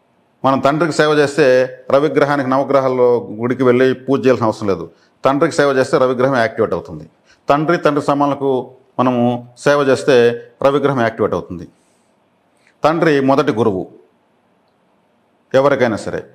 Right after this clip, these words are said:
కాబట్టి మనం గురువులను ఆరాధిస్తే కూడా రవిగ్రహం యాక్టివేట్ అయిపోతుంది. రవి అంటే ప్రభుత్వ గ్రహం, అంటే రాజు, గ్రహ రాజు కాబట్టి ప్రభుత్వము,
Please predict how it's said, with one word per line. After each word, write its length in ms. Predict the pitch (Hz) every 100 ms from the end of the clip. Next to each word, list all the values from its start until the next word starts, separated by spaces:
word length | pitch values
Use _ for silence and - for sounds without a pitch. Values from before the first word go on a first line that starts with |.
| _
కాబట్టి 680 | 147 147 143 139 123 123 -
మనం 220 | 131 123 113
గురువులను 340 | 156 175 170 151
ఆరాధిస్తే 360 | 147 135 131 139
కూడా 140 | 135 113 113 113 - _ -
రవిగ్రహం 340 | 123 120 123 123
యాక్టివేట్ 360 | 101 - 98
అయిపోతుంది. 420 | 87 82 80 90 76 _ _ _ _ _ _ _ _ _ _ _ - - -
రవి 220 | 135 151 180
అంటే 280 | 160 160 139 131 131 - - _ _ -
ప్రభుత్వ 360 | 156 165 165 156
గ్రహం, 220 | 131 123
అంటే 220 | 120 131 165 175 - - -
రాజు, 420 | 123 131 131 123 101
గ్రహ 200 | 123 123 127
రాజు 260 | 120 139 123
కాబట్టి 380 | 123 113 101 127 110 101 - -
ప్రభుత్వము, 640 | 131 135 139 131 117 117